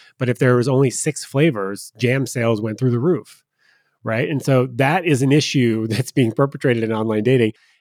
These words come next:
And now we're sort of in this world where some, I mean, I identify as an optimizer. I'm always trying to optimize for the best possible scenario in everything.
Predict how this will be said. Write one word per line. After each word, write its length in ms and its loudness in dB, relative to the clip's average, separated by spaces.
And 220 2
now 380 4
we're 240 6
sort 220 0
of 100 2
in 80 0
this 200 -2
world 280 2
where 320 2
some, 420 0
I 80 -2
mean, 140 0
I 240 -2
identify 480 -6
as 100 -10
an 80 -14
optimizer. 680 -6
I'm 80 -6
always 200 -6
trying 180 -10
to 100 -20
optimize 520 -10
for 100 -14
the 80 -12
best 260 -12
possible 360 -14
scenario 480 -8
in 80 -10
everything. 720 -6